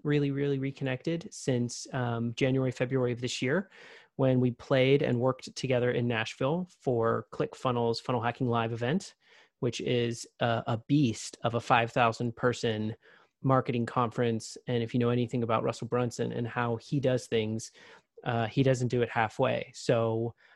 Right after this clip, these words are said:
uh, you and I chased one another, caught one another, chatted with one another, had coffee with one another,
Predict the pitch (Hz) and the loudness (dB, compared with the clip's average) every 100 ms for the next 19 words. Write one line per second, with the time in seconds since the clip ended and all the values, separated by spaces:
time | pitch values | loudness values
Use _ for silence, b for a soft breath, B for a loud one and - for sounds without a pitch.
0 | b 156 113 113 - 135 135 131 123 123 | b -8 -4 -4 -4 0 0 2 0 0
1 | 120 120 - 147 135 147 135 135 135 135 | -2 -4 2 2 2 0 2 2 2 2
2 | 131 127 - 143 135 147 135 135 131 127 | 0 -2 2 4 4 2 0 0 0 -2
3 | - 135 139 131 143 135 131 117 - - | 0 2 2 2 0 2 2 -2 -6 4
4 | 160 170 151 143 131 127 123 120 120 117 | 4 6 4 4 2 2 2 2 2 0